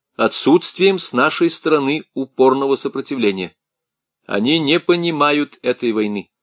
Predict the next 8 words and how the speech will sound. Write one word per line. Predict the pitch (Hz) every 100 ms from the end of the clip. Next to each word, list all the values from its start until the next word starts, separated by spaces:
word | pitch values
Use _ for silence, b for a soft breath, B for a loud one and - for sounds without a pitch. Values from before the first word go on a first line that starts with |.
| _ _ _ _ _ _ _ _ _ -
"Ну, | 143 254 294 277 240
пусть | - 165 247 - - - - 120
не | 110
понимают | 95 101 101 95 101 175 202 180 -
и | 92
дальше", — | 82 87 120 156 - 190 175 _ _ _ _ _
сказал | - - 98 85 110 123 -
царь. | - 113 98 90